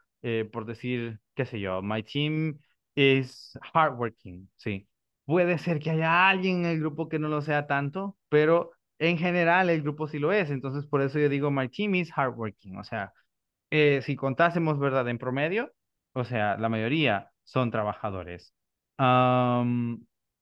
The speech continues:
pero sí, ese, esa sería como la forma de decirlo, ¿verdad? "My family are crazy about dessert,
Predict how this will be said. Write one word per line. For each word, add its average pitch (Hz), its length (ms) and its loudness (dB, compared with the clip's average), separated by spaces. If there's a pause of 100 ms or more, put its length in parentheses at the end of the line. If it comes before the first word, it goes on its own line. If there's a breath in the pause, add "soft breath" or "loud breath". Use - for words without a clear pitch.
(480)
pero 131 200 0
sí, 85 280 -14 (180)
ese, 147 420 2
esa 143 200 0
sería 135 340 -2
como 123 200 -2
la 110 120 -4
forma 110 320 -2
de 104 60 -4
decirlo, 98 320 -8
¿verdad? 90 260 -10 (360)
"My 117 140 -2
family 143 640 0
are 117 160 -2
crazy 131 240 -2
about 123 200 -2
dessert, 180 380 -2